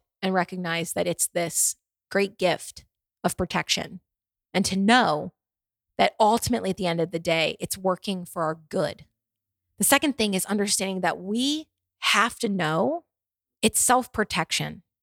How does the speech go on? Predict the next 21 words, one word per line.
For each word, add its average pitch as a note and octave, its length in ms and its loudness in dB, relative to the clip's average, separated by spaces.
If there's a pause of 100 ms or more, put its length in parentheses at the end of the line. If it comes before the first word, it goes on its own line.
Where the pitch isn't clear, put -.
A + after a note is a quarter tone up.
(180)
but G3 600 0 (840)
the G3+ 80 0
difference A#3 800 0 (160)
is G#3 160 4
when G3 240 2
you G#3+ 220 2
can G3+ 240 -4
recognize F#3 960 -4 (160)
that G3 120 2
it's F3+ 180 0
communicating G3+ 800 0
with F#3 260 -2
you G3+ 140 0
to - 180 -8
serve F3 460 -2
you F3+ 160 -8
and E3+ 140 -8
to - 140 -14
not F3 280 -4 (120)
harm D#3 200 -14
you. D3+ 280 -20